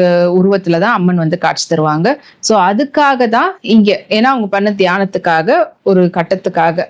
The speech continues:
அந்த விஷயத்துக்காக தான் வந்து அவங்களுடைய திருவுருவம் வந்து இங்க அப்படியே காட்சி தர்றாங்க அப்படின்றது ஒரு பக்கம். And இன்னொரு பக்கம் வந்து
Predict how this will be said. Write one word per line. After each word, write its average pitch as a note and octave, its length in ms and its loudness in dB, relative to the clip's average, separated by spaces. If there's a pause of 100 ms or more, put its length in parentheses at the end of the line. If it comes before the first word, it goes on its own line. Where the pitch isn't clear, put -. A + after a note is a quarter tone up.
அந்த F#3 380 2
விஷயத்துக்காக F3+ 680 -2
தான் G3 140 0
வந்து A3+ 200 -2
அவங்களுடைய F3+ 440 0
திருவுருவம் A3 420 2
வந்து E3+ 180 0
இங்க F#3+ 140 0
அப்படியே E3+ 300 0
காட்சி E3+ 360 -4
தர்றாங்க D#3 460 -2
அப்படின்றது D#3 360 -2
ஒரு A3+ 140 0
பக்கம். - 260 -12 (460)
And F3 180 2
இன்னொரு C4 260 2
பக்கம் B3+ 300 -2
வந்து G3 100 0